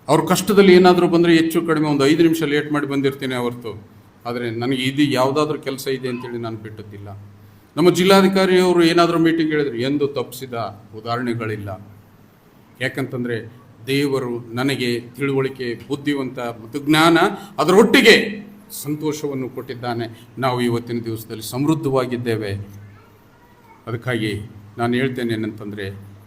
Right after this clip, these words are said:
ನನ್ನಲ್ಲಿರ್ತಕ್ಕಂಥ ಸಂತೋಷವು ನಿಮ್ಮಲ್ಲಿ ಇರಬೇಕಾಗಿದೆ.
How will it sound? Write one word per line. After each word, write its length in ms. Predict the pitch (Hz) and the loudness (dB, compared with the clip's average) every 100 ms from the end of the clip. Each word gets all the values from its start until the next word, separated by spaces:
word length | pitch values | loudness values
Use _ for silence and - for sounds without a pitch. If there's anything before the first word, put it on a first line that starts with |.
| - - | -20 -8
ನನ್ನಲ್ಲಿರ್ತಕ್ಕಂಥ 800 | 120 151 175 175 175 208 190 - | 0 6 8 8 8 6 2 0
ಸಂತೋಷವು 640 | - 160 160 147 147 135 | -2 -2 0 -2 0 -2
ನಿಮ್ಮಲ್ಲಿ 460 | 123 131 131 127 120 | 0 0 -2 0 0
ಇರಬೇಕಾಗಿದೆ. 920 | 117 117 113 113 113 113 107 98 - | 0 -2 -4 -4 -10 -10 -12 -12 -14